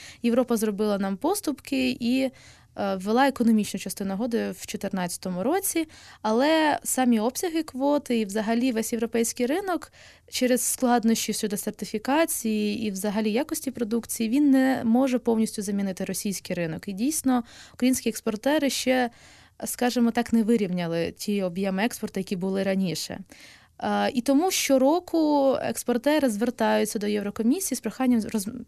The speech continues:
збільшити, розширити квоти або збільшити додатково, не так, як вони зараз в угоді прописані, дати ще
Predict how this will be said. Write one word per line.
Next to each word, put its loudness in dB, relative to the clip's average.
збільшити, -2
розширити 0
квоти -4
або -4
збільшити -2
додатково, 2
не -2
так, 0
як -4
вони 0
зараз -2
в -2
угоді -4
прописані, -6
дати -2
ще 0